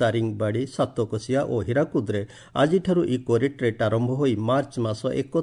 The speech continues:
ତାରିଖ ପର୍ଯ୍ୟନ୍ତ ଚାଲିବ। ଦ୍ୱିତୀୟ ପର୍ଯ୍ୟାୟରେ ଡିସେମ୍ବର ପନ୍ଦର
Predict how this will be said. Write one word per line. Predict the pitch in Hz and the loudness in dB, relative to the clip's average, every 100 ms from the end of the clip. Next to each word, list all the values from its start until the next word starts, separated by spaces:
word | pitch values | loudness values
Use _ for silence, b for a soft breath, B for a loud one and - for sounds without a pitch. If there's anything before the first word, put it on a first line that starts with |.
| 160 | 0
ତାରିଖ | 113 110 113 | -2 -2 -4
ପର୍ଯ୍ୟନ୍ତ | 127 110 - 135 - | -4 -4 -2 -2 -2
ଚାଲିବ। | 113 117 101 92 87 - b b b | -2 -2 -2 -4 -12 -16 b b b
ଦ୍ୱିତୀୟ | 113 160 165 196 | 2 4 6 4
ପର୍ଯ୍ୟାୟରେ | 175 131 113 127 131 165 | 4 2 4 4 4 2
ଡିସେମ୍ବର | 123 - 117 113 107 | -2 -2 0 0 0
ପନ୍ଦର | 117 117 123 | 0 0 2